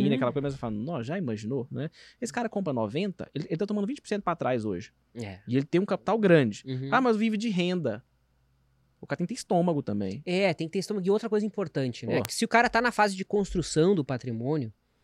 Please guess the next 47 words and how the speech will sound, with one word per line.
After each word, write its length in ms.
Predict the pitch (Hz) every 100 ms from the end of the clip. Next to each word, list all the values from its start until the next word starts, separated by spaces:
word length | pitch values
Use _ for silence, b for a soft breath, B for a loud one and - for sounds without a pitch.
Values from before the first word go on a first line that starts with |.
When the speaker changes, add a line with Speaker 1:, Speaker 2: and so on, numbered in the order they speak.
| _ _ _ _
Speaker 2:
ele 180 | - 151
não 80 | 175
deveria 340 | 180 180 170
sacar 460 | 175 175 - 185 208
aquele 220 | - 135
dividendo, 500 | 123 123 117 110 104
né? 180 | 107 156 _ _
Ele 40 | 127
Speaker 1:
Sim. 20 | 107
Speaker 2:
deveria 300 | 113 117 120
reinvestir, 580 | 123 143 214 - 240 170
Speaker 1:
Compra 300 | - - 107
mais. 300 | 151 131 101 -
Speaker 2:
né? 260 | 113 156
Ou 80 | -
seja, 320 | - 131 98 123 _
se 120 | - -
tu 80 |
Speaker 1:
Sim. 40 | 180
Speaker 2:
tem 100 | 185
uma 80 | 208
empresa, 460 | 220 185 139 110 - _ _ _
Speaker 1:
Sim. 300 | - 143 127 160 _
Speaker 2:
certo? 360 | - 127 -
Entrou 260 | 139 120 135
caixa. 440 | - 190 151 - - - - _ _ _ _
Se 120 | -
tu 100 | - 151
pega 180 | 175
aquele 220 | 202 226 220
caixa 500 | - 147 - 127 110
e 120 | 131
tu 100 | -
põe 160 | 147 139
no 80 |
teu 160 | 131 127
bolso, 500 | 127 147 202 - - -
ao 80 | -
invés 240 | 123 135 139
de 60 |
reinvestir 720 | 131 139 131 123 - - 170 151
ali 100 | -
pra 120 | 131
comprar 300 | 143 123 127
um 20 |
equipamento 480 | 117 - 127 117 -
melhor, 560 | 107 107 143 151 143